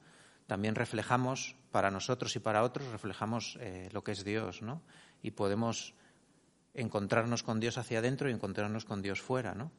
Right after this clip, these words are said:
Esto de la experiencia yo creo que, que es real y que es muy importante, ¿no? Porque, eh, en todo lo que experimentamos en esta vida podemos tener ese encuentro con lo, con lo sagrado, ¿no?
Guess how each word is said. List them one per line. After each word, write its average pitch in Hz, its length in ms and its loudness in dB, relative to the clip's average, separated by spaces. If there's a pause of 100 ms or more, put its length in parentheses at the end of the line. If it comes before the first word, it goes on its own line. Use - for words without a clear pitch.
(760)
Esto 147 220 6
de 143 80 10
la 147 60 10
experiencia 139 1160 4 (300)
yo 117 160 0
creo 127 160 4
que, 113 600 4
que 113 100 2
es 110 100 2
real 110 340 10
y 101 60 0
que - 80 -2
es 104 60 0
muy 120 120 2
importante, 110 600 -2
¿no? 107 120 -4
Porque, 95 540 -2 (1200)
eh, 98 720 0
en 104 140 -4
todo 143 200 8
lo 151 100 8
que 156 60 4
experimentamos 135 680 2
en 131 80 2
esta 127 220 2
vida 139 240 2
podemos 101 880 -2 (480)
tener 110 240 2
ese 110 160 0
encuentro 110 440 0
con 92 180 -4
lo, 92 220 0
con 92 160 -2
lo 90 60 -4
sagrado, 95 540 2
¿no? 127 200 -6